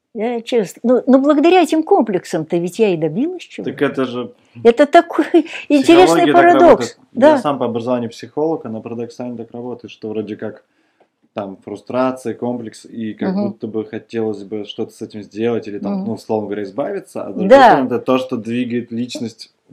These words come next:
Speaker 1: Так
Speaker 2: куда-то
Speaker 1: вот,
Speaker 2: дальше.
Speaker 1: вот.
Speaker 2: <laughs> Да,
Speaker 1: Ну,
Speaker 2: такая
Speaker 1: ну, так, так
Speaker 2: реактивный
Speaker 1: это,
Speaker 2: двигатель.
Speaker 1: ну, так и
Speaker 2: Реактивный.
Speaker 1: получилось, да, так и получилось. Так что профессиональная деятельность, она это, это, это моя, можно сказать, жи-, жизнь, да, вот. А что касается вот,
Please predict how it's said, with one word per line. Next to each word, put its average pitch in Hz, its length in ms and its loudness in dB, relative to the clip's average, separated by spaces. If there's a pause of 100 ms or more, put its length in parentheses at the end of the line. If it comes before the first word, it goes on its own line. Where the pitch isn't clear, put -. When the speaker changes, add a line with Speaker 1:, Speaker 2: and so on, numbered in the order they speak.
(180)
Speaker 1:
Так 254 200 2
Speaker 2:
куда-то 269 100 -4
Speaker 1:
вот, 269 160 0
Speaker 2:
дальше. 269 340 0
Speaker 1:
вот. 262 200 -12
Speaker 2:
<laughs> - 20 -16
Да, 254 140 -8
Speaker 1:
Ну, 220 180 -2
Speaker 2:
такая 226 320 -2
Speaker 1:
ну, 208 240 -4
так, 220 220 -6
так 262 160 2
Speaker 2:
реактивный 147 420 2
Speaker 1:
это, - 80 4
Speaker 2:
двигатель. 123 420 -2 (140)
Speaker 1:
ну, 208 220 -6
так 214 260 2
и 233 40 0
Speaker 2:
Реактивный. 220 40 0
Speaker 1:
получилось, 233 840 -2
да, 170 460 -6
так 180 240 -8
и 185 40 -10
получилось. 185 600 -8
Так 185 160 -8
что - 180 -14
профессиональная 202 880 -4
деятельность, 196 800 -6
она 175 360 -8
это, 170 200 -14
это, 170 440 -12
это 170 300 -10
моя, 202 340 0
можно 175 320 -8
сказать, 160 520 -8
жи-, 156 560 -8
жизнь, 143 580 -12
да, 147 240 -16
вот. 147 240 -18
А 156 80 -10
что 156 220 -14
касается 170 640 -12
вот, 160 160 -12